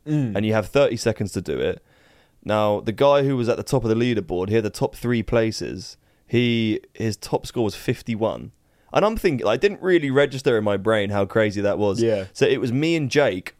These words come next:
Speaker 2: on one board. So we're, like,
Speaker 1: Half and
Speaker 2: we're
Speaker 1: half.
Speaker 2: half and half a board each. And then he had his whole one. And we went up against him, and we got, like, thirty.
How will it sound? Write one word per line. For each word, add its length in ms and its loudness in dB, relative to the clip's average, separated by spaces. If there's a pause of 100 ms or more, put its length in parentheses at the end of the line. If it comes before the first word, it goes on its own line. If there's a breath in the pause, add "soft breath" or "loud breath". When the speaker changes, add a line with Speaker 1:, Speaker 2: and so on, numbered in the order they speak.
(260)
Speaker 2:
on 260 2
one 300 2
board. 460 0
So 120 0
we're, 180 4
like, 260 -2
Speaker 1:
Half 280 0
and 100 0
Speaker 2:
we're 60 2
Speaker 1:
half. 220 -4
Speaker 2:
half 320 2
and 100 -2
half 240 0
a 60 -6
board 320 0
each. 240 -2
And 120 -2
then 120 -2
he 200 0
had 180 0
his 160 -2
whole 240 0
one. 300 -6 (380 soft breath)
And 140 -4
we 80 0
went 140 2
up 100 -2
against 340 -2
him, 80 -2
and 80 -4
we 100 0
got, 220 0
like, 340 -4
thirty. 800 -4